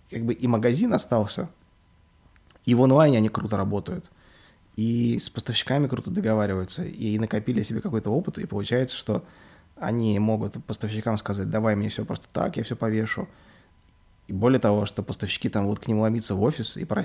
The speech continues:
упрашивать их что-то у себя повесить, а им будут говорить: "Слушай, Ротор, ты это как бы,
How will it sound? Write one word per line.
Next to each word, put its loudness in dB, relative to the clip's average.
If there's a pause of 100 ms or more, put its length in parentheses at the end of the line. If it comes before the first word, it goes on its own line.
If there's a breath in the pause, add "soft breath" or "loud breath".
(140)
упрашивать 0
их -8
что-то -4 (260 loud breath)
у -6
себя 2
повесить, -2 (420 soft breath)
а -6
им 0
будут 4
говорить: 6
"Слушай, 2
Ротор, 2 (380)
ты 2
это -2
как -8
бы, -4